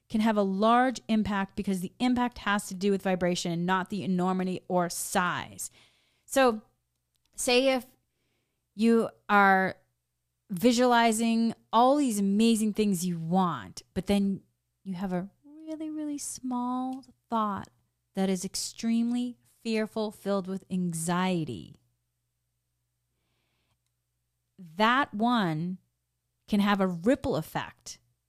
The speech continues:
It can be like a small pebble rippling out in the water. So it's not the size. So something so small can have a large impact because the impact has to do with vibration, not the enormity or size.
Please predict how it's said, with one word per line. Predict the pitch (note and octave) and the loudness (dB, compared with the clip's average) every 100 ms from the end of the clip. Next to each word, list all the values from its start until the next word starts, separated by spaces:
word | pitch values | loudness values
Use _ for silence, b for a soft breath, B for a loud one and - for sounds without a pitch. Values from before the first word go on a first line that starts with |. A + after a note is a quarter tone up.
| _ _ _ _ _ - | _ _ _ _ _ -10
It | G3 | -6
can | A3 | -2
be | A#3 | 0
like | A3+ G3+ | 0 -2
a | F3+ | -4
small | - - G#3+ A3 A3 G#3 | -6 -2 0 0 -2 -4
pebble | - - C#4 G3+ D#3 E3+ - _ _ - | -6 0 2 2 0 -2 -8 _ _ -8
rippling | F3 A#3+ A#3+ A#3 G#3+ G#3 | 2 2 2 0 0 0
out | G3+ E3 - | -2 -4 -2
in | |
the | F3+ | -2
water. | F3 F#3 F#3 C3 D2+ - _ _ _ _ _ _ _ | -2 -2 -2 -6 -12 -18 _ _ _ _ _ _ _
So | - A3 | -2 0
it's | G#3 - | 0 -2
not | G3+ G3 F#3+ G#3+ A#3 - _ _ _ _ _ _ - | 0 2 2 2 0 -4 _ _ _ _ _ _ -6
the | F#3+ | -4
size. | - A#3 C4 - - - - - _ _ _ _ _ _ _ _ _ _ | 2 2 2 -4 -12 -16 -20 -20 _ _ _ _ _ _ _ _ _ _
So | _ F3+ | _ -4
something | G#3 G#3 G3+ | -2 0 -2
so | - G3 | 0 -2
small | - A3 G3 | 0 0 0
can | F3+ | -2
have | E3+ | -4
a | D#3+ | -4
large | D#3+ E3 E3+ F3+ - | -4 -2 0 -2 -2
impact | E3+ E3+ E3 - | -4 -4 -6 -8
because | F3 E3+ | -6 -6
the | - F3+ | -4 -4
impact | F#3 F3+ | -4 -6
has | - E3 | -6 -6
to | E3+ | -4
do | E3 | -4
with | D#3+ | -2
vibration, | D#3 D#3 F3+ F3+ F3 | -4 -2 -4 -2 -4
not | D#3 D#3+ | -2 -4
the | - F3 | -2 -2
enormity | E3 D#3+ E3 - | -2 -4 -6 -6
or | D#3 | -8
size. | - G#2 - - | -8 -10 -12 -18